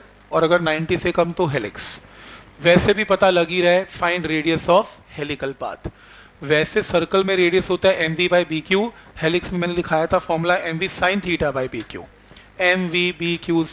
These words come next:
theta सब पता है answer। फिर निकालना है कि pitch of the helix क्या होगी। आप check कर सकते हो इसी assignment की starting में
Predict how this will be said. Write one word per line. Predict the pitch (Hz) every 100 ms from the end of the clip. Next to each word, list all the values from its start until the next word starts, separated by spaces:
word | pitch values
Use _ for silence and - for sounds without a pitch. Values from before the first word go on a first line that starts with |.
| -
theta | 156 165 156
सब | 156 -
पता | 139 143
है |
answer। | - 113 - 95 - - - - - - - -
फिर | 214
निकालना | 214 208 190 185 185
है | 190 - - _ -
कि | 196 196 - - 220
pitch | 214 202
of | 180 196
the |
helix | 160 165 165 -
क्या | - 156
होगी। | 120 113 101 - - _ _ _ -
आप | 165 - -
check | 185 -
कर | 180
सकते | - _ 185
हो |
इसी | 180 196
assignment | - 185 180 180
की | 190
starting | 185 175 160 175
में | 175